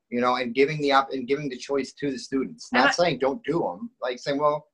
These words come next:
Speaker 1: this is what happens," you know, like,
Speaker 2: And, like, that's
Speaker 1: It
Speaker 2: kinda,
Speaker 1: is.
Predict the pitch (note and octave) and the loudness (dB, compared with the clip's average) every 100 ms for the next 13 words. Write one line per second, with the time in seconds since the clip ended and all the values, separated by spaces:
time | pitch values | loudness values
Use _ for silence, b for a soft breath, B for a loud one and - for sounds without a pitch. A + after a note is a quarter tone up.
0 | _ D3 E3 D#3 D3+ G#3 - G#2 F#2 - | _ -12 -8 -2 4 4 4 -2 -8 -14
1 | - - B2 B2 B2 A#2 A2+ _ _ A#3 | -16 -6 -2 0 2 0 -2 _ _ -4
2 | C4 C4+ C4+ B3+ - - - C#4 C#4+ D4 | 0 0 -2 -2 -6 -6 -2 -2 -2 -2
3 | C#4+ C#4 C4 | 2 2 0